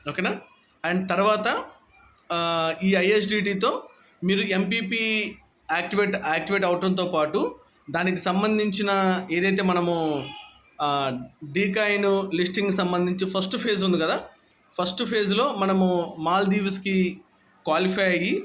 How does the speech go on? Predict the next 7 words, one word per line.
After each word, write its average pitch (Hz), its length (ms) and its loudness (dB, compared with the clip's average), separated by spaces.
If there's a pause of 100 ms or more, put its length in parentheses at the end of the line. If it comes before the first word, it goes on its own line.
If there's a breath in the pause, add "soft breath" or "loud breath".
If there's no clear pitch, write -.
అక్కడ 214 280 -2
మనము, 214 500 0 (520)
ఆ, 156 720 0 (120)
ఫస్ట్ 175 200 -2
ఫేజ్ 208 300 0
సెలబ్రేషన్లో 175 580 0
కూడా 165 300 -2